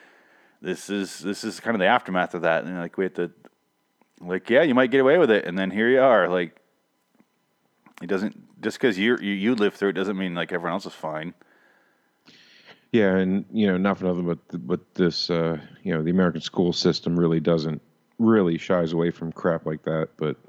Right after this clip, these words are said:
Speaker 2: at least they, and they still at least go over that, at least, you know?
Speaker 1: Yeah.
Speaker 2: I mean, let's totally skip over Manifest Destiny and all that, you know?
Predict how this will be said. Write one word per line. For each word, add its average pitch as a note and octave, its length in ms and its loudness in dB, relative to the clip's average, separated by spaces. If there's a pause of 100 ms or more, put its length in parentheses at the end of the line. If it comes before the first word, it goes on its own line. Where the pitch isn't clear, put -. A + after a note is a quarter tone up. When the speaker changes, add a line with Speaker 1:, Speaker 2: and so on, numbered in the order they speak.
(340)
Speaker 2:
at - 100 -2
least F#2+ 240 4
they, G2 200 2
and F2+ 140 0
they F#2 100 4
still E2 500 0
at E2 80 -2
least E2 200 -2
go F2+ 140 2
over D#2+ 160 0
that, E2 320 0
at E2+ 140 2
least, E2+ 560 -4 (300)
you F#2 100 2
know? F2 180 2 (220)
Speaker 1:
Yeah. D#2+ 120 -8 (720)
Speaker 2:
I A#2+ 60 4
mean, A2+ 440 4
let's C3 200 0
totally D3+ 320 2
skip - 300 -4
over A2+ 240 2
Manifest F#2 580 -2
Destiny F2 460 -2
and E2+ 80 -6
all E2 140 -6
that, D#2 240 -6 (220)
you E2+ 120 -4
know? D#2+ 160 -6